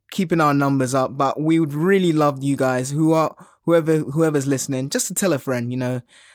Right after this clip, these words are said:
um, put it, um, put it wherever you,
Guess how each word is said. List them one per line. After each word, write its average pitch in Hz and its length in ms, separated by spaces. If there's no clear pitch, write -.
um, 131 480
put 180 160
it, 165 100
um, 135 580
put 170 160
it 131 100
wherever 131 480
you, 135 200